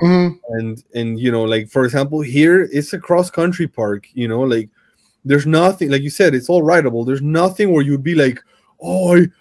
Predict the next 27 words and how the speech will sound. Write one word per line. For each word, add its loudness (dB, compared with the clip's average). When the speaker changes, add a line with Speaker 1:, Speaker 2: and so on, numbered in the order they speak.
Speaker 2:
I -6
wonder 4
if 0
I'm -4
gonna 0
bust -2
my -4
ass -2
on -4
that -2
one." 0
Like, -4
no, 0
you -4
know 2
that 2
you're -4
gonna -4
ride 0
the 0
whole, -4
the 0
whole -2
trail, 0
and -2
you're -2
gonna, -4